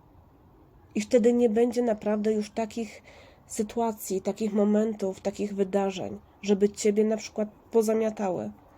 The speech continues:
Tylko wstaniesz po prostu, będziesz przechodzić tak łatwo, lekko, nawet przez trudne sytuacje, bo będziesz szła przy sobie.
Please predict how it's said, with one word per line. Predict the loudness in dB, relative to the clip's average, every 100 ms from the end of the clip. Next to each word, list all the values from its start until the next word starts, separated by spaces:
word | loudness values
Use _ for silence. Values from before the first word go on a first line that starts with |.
| -20 -20 -20 -20 -20 -20 _ -20 -20 -20 -20 -20 -20 -14
Tylko | -2 0 2 0 -2 -14
wstaniesz | -10 -2 0 2 0 -2
po | -6
prostu, | -4 -8 -4
będziesz | -2 0 -2
przechodzić | -4 -6 -2 -2 -4 -8 -18 -20 -20 -20 -20 -6
tak | -4 0
łatwo, | 0 -2 -4 -2 2
lekko, | 2 0 -4 -6 0
nawet | 0 -2
przez | -6 -10 -8
trudne | -4 0 0
sytuacje, | -4 -8 -4 -4 -2
bo | -2
będziesz | 0 -2 -2
szła | -2 -2 -2
przy | -6 -8
sobie. | -4 -4 -4 -10